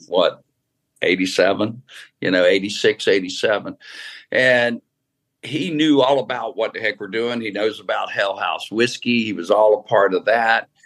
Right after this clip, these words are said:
Uh, and unfortunately, you know, he passed. And, uh, for us to stop what he wanted to go was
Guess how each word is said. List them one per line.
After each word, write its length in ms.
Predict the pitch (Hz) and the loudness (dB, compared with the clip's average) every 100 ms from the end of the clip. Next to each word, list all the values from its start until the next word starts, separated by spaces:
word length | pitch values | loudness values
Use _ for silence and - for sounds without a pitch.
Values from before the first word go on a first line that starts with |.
| - _ - 92 | -20 _ -10 -4
Uh, 440 | 92 87 98 - - | -2 0 -2 -6 -4
and 240 | 95 98 101 | -2 0 0
unfortunately, 880 | 131 - 113 110 117 95 65 95 | -2 0 2 2 0 -2 -2 0
you 240 | 98 101 104 | 0 -2 -2
know, 160 | 92 98 | 0 0
he 120 | 95 | -2
passed. 640 | 113 127 127 82 82 - | -2 -2 -2 -4 -10 -10
And, 360 | 69 92 92 87 | -6 -4 -4 -2
uh, 260 | 90 85 - _ _ _ _ _ | -2 -2 -10 _ _ _ _ _
for 240 | - 117 120 | 0 4 4
us 260 | 120 - | 2 -4
to 460 | - 107 98 92 - - | -2 0 0 -4 -8 -12
stop 560 | - - 123 110 - _ | -8 -2 0 0 -4 _
what 260 | 87 95 | -6 -6
he 200 | 98 117 | -2 -4
wanted 500 | 110 104 104 95 - - | 0 0 0 -2 -6 -10
to 80 | |
go 460 | 87 98 101 95 90 | -2 2 4 4 4
was 260 | 87 87 | 0 -8